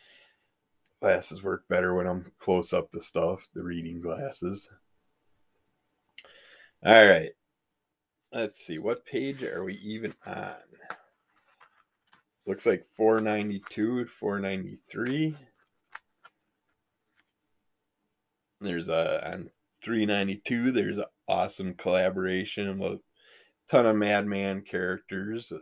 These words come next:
a, some interesting little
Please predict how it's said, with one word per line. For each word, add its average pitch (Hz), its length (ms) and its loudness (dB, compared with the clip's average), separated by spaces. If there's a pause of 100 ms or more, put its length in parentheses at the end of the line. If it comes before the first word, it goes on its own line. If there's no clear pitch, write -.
a, - 40 -16 (4000)
some - 240 -18 (260)
interesting 113 840 -4
little 95 400 -2